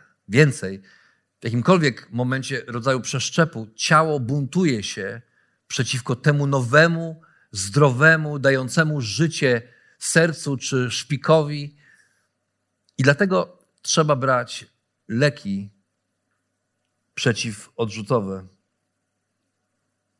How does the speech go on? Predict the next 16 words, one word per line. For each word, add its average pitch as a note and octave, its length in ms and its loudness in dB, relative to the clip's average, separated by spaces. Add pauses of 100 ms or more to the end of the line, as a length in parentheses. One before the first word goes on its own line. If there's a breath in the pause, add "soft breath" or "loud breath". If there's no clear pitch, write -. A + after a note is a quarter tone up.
(340)
I - 20 -20
tak - 140 -6
samo D#3 200 0
jest A2+ 200 -4
z G#2 80 -10
nami. E2+ 440 -8 (1800 loud breath)
Bóg F#3 240 4
próbuje E3+ 340 2
zaszczepić C3+ 560 -2
w - 100 -16
tobie C3+ 260 -4
i B2 140 -12
we C3+ 200 -2
mnie G#2 500 -4
nowe C3 400 -2
serce, G2+ 720 -4